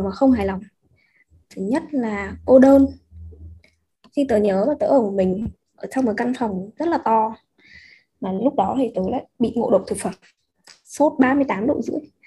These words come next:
và tớ không có một người thân bên cạnh để chăm sóc. Lúc đó thì tớ đã rất muốn bỏ cuộc, và tớ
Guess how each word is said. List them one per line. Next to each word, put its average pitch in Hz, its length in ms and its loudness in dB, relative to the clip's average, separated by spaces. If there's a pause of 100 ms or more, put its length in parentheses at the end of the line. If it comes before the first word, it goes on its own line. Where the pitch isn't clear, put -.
(220)
và 220 100 -6
tớ 185 80 -2
không 320 220 -4
có 294 80 0
một 302 120 2
người 226 280 2
thân 285 240 2
bên 277 220 6
cạnh - 160 -4
để 196 140 -8
chăm 269 160 -2
sóc. 349 180 -6 (960)
Lúc 320 180 -2
đó 208 260 2
thì 262 180 0
tớ 190 80 -4 (220)
đã - 60 -10 (100)
rất 381 160 2
muốn 226 180 4
bỏ 277 140 6 (100)
cuộc, - 180 0 (460)
và 208 120 -4
tớ 190 140 -10